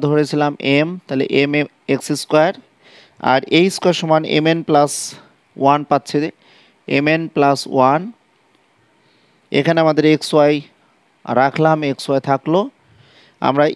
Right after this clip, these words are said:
a প্লাস ওয়ান আমরা n ধরেছি, so আমরা এন ওয়াই স্কয়ার লিখে নিতে পারবো। আমরা পরিবর্তন করে এখানে এ যে চলক ছিল, এই চলকটি এখানে নেই, এম এন আকারে আমরা পরিবর্তন করে নিয়েছি।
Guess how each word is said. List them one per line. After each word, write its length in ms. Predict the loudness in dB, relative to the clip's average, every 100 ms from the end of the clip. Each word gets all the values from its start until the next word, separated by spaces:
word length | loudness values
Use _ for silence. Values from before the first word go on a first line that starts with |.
| 2
a 20 | 2
প্লাস 220 | 2 0 0 0
ওয়ান 220 | 0 0 -2 -12 _ _ _ _ -4
আমরা 180 | -2 -2 -2 -2
n 20 | -2
ধরেছি, 320 | -2 -4 -2 -4 -4 _ _ _ -2
so 80 | 0
আমরা 140 | 2 0 0 0
এন 100 | 0
ওয়াই 120 | 0 -2
স্কয়ার 200 | -2 -2 0
লিখে 180 | 0 0 -2
নিতে 160 | -2 -2
পারবো। 220 | -4 -6 -14 _ -20 -20 _ _ -2 0
আমরা 220 | 2 2 0 -4 _ _ _ _ 4
পরিবর্তন 500 | 4 4 2 0 0 2
করে 180 | 4 4 0 -2 0
এখানে 260 | 0 0 0 -2 _ 2 4
এ 20 | 4 4
যে 100 | 2 2 -4 -14 _ _ 2
চলক 240 | 4 2 2
ছিল, 120 | 2 2
এই 40 | 2
চলকটি 320 | 0 0 -2 -2
এখানে 200 | -2 -2 0
নেই, 120 | -2 -4 -12 _ _ _ _ _ -2
এম 80 | 0 2
এন 80 | 0
আকারে 220 | 0 2 2
আমরা 140 | 0 -4 -6 _ _ _ _ -2
পরিবর্তন 420 | 2 2 0 -2 -2
করে 140 | 0 2
নিয়েছি। 260 | 0 -2 -4